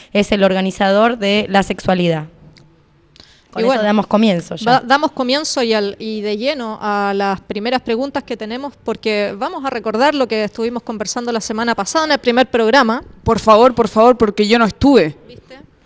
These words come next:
Speaker 2: No estuvo,
Speaker 1: Ex-,
Speaker 2: la,
Speaker 1: exactamente.
Speaker 2: el encapuchado.
Speaker 1: Lo que vamos a hacer es pasar revista
Speaker 2: Ea.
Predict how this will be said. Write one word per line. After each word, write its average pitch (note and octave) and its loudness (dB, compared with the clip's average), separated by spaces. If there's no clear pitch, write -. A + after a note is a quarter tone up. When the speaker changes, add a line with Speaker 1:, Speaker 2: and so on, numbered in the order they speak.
Speaker 2:
No A3 -4
estuvo, A3+ 6
Speaker 1:
Ex-, E4+ -2
Speaker 2:
la, - 6
Speaker 1:
exactamente. A3+ 4
Speaker 2:
el F3+ 4
encapuchado. G#3+ 4
Speaker 1:
Lo A3 2
que B3 6
vamos C4 4
a - 4
hacer C#4+ 4
es D4+ 4
pasar B3+ 4
revista B3 4
Speaker 2:
Ea. G#3 -8